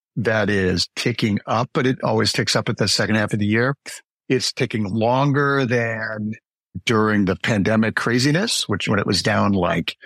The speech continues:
you know, fourteen or twenty-one days, something like that, because people were buying homes immediately as soon as they hit the market. And so that's slowed across all price points.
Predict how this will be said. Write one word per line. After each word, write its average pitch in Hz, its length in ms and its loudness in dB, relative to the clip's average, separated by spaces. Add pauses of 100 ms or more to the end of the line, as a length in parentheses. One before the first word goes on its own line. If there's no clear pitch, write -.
(140)
you 117 120 2
know, 87 240 0 (160)
fourteen 95 500 0
or 80 180 -4 (500)
twenty-one 101 380 2
days, 98 320 2 (120)
something - 260 -2
like 95 220 0
that, 107 300 0
because 95 240 -2
people 107 260 0
were 92 80 2
buying 95 400 0 (460)
homes 104 360 0
immediately 110 880 2
as 104 100 0
soon 110 140 0
as 92 80 0
they 98 100 2
hit 101 120 -2
the 104 80 -2
market. 101 400 0 (500)
And 135 80 -2
so 139 120 0
that's 135 180 0
slowed 127 560 0
across 110 460 -2 (300)
all 120 180 0
price 101 240 -4
points. - 340 -14